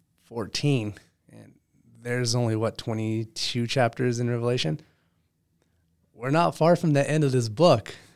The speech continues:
and this whole history thing is gonna come to an end really soon. And when you look at how many pages are left in, in this world's history based on what prophecy tells us is going to happen,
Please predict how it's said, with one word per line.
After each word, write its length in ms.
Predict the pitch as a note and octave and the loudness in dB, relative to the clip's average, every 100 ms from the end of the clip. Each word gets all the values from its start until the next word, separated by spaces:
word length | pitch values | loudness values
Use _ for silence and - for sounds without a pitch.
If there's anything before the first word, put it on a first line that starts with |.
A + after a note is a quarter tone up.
| - | -10
and 140 | A#2+ | -4
this 160 | B2 - | -2 -2
whole 280 | - D3 B2+ | 2 2 4
history 500 | B2 E3+ - C#3 A#2+ | 4 4 2 0 -2
thing 240 | B2 A#2+ | -2 -2
is 120 | A#2+ | -2
gonna 180 | A2+ B2 | -4 -4
come 200 | - C#3+ | -2 -2
to 100 | C3 | 0
an 100 | A#2 | -2
end 240 | G#2 A#2 A2 | 0 0 0
really 340 | A2+ C3 C3 | 0 2 0
soon. 420 | G#2+ - C#3+ A2+ A2 _ _ _ G#2+ | 0 -2 0 -2 -6 _ _ _ -4
And 100 | A#2 | -2
when 140 | A#2 | 0
you 140 | A2+ A#2 | 0 0
look 240 | C#3 C#3 | 0 2
at 100 | A2+ | 2
how 140 | B2 | 2
many 220 | B2+ A#2+ A2 | 2 0 -2
pages 460 | - C3+ B2+ A#2 | 2 2 4 0
are 120 | A2 | 0
left 340 | G#2 B2+ B2+ A2+ | 0 -2 -2 -4
in, 300 | G#2 G#2 - _ | -4 -6 -8 _
in 160 | A2 G#2+ | -10 -6
this 200 | A#2 - | -4 -4
world's 260 | A#2 G#2 - | -2 -4 -2
history 320 | B2+ - G#2+ | -4 -2 -2
based 280 | G#2+ A2 G#2+ | 0 0 -2
on 180 | G2+ - _ | -4 -10 _
what 280 | G#2 G#2 - _ - | -6 -6 -8 _ -4
prophecy 380 | B2 A#2 - | 0 2 0
tells 280 | G2+ A#2 G#2+ | 0 -2 -2
us 100 | G#2 | -4
is 40 | A#2 | -6
going 220 | A#2+ G2+ | -6 -4
to 60 | |
happen, 360 | F#2+ C3+ G2+ | -2 -2 -2